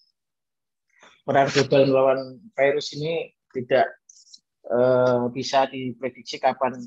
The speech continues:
ini tadi, tapi yang bisa memprediksi adalah, eh, soal bagaimana kita disiplin terhadap prokes kesehatan kita, supaya itu bisa mengurangi dampak-dampak, eh, eh, kesehatan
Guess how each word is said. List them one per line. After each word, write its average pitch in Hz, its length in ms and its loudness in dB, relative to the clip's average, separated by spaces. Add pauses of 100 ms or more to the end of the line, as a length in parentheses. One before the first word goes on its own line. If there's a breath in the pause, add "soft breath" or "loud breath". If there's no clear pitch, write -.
(160)
ini 120 240 -8
tadi, 131 320 -10 (160)
tapi 139 240 -6
yang 143 80 -4
bisa 139 240 -4
memprediksi 135 640 -8
adalah, 135 320 2 (480)
eh, 123 480 0
soal 139 720 -2 (720)
bagaimana 139 400 -2
kita 143 400 -2
disiplin 131 400 -6
terhadap 135 480 -2 (140)
prokes 139 420 -4
kesehatan 127 320 -4
kita, 113 480 -4
supaya 135 480 -2
itu - 80 -14
bisa 127 480 -4 (240)
mengurangi 135 400 -2
dampak-dampak, 123 640 -8
eh, 120 300 -10 (840)
eh, 120 80 0
kesehatan 127 480 0